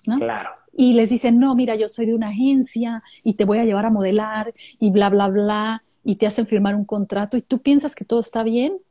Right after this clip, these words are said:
Speaker 1: y resulta que, bueno, esto ya está documentado por el periódico La Semana de Colombia,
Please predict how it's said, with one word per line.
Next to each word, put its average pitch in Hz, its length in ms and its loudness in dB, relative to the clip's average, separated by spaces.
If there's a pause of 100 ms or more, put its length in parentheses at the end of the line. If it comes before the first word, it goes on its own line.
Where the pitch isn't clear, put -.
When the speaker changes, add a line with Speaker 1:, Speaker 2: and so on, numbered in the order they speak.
(100)
Speaker 1:
y 220 100 -2
resulta 233 520 0
que, 208 260 2
bueno, 202 260 2
esto 220 200 -2
ya 240 80 4
está 233 180 -2
documentado 208 640 -4
por 180 200 -4
el 165 140 -2
periódico 185 460 0
La 170 100 -2
Semana 185 420 -6
de 185 100 -4
Colombia, 190 460 -2